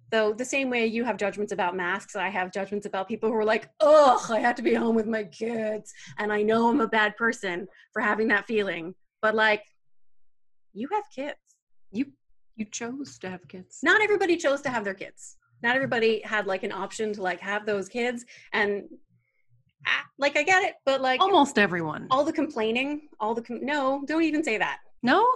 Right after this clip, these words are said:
Speaker 1: 'Cause it doesn't matter whether people chose to have the kids or not. They have the kids now, and the kids are there, and they've probably been there for a while.
Speaker 2: Yeah.
Speaker 1: And, uh, just, so I know it's funny to complain about, like, "Oh, the kids are driving me crazy." There's this very funny Twitter thread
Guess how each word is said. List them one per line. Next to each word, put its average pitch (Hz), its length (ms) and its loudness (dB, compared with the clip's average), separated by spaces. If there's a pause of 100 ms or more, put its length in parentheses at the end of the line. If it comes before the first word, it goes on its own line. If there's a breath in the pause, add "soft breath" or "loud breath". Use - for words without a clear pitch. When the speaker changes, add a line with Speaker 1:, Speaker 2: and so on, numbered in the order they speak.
(300)
Speaker 1:
'Cause 349 120 0
it 381 80 2
doesn't 392 200 4
matter 320 320 4
whether 269 240 -2
people 240 240 -8
chose 240 280 -2
to 240 80 -8
have 208 180 -4
the 190 60 -14
kids 202 200 -4
or 190 100 -2
not. 196 240 -2
They 214 120 -2
have 214 240 -2
the 220 60 -6
kids 208 280 -4
now, 330 320 -2 (300 soft breath)
and 226 120 0
the 220 60 0
kids 240 240 -2
are 262 100 0
there, 202 500 -4 (440)
and 214 180 0
they've 214 100 0
probably 240 280 0
been 220 240 0
there 233 220 0
for 226 280 -4
a 190 60 -4
while. 196 640 -2 (1120 soft breath)
Speaker 2:
Yeah. 185 220 -6 (340)
Speaker 1:
And, 226 300 0 (340)
uh, - 220 2
just, 240 300 -6 (480)
so 247 360 0
I 254 80 0
know 294 160 0
it's 285 180 -2
funny 330 640 0
to 381 160 -4
complain 381 680 2
about, 269 320 0
like, 240 260 2
"Oh, 240 400 6
the 220 140 -4
kids 214 260 -2
are 208 60 2
driving 202 320 -2
me 202 100 -2
crazy." 202 380 -4
There's 202 180 -4
this 226 140 -8
very 226 220 -4
funny 226 260 -6
Twitter 190 300 -6
thread 190 340 -4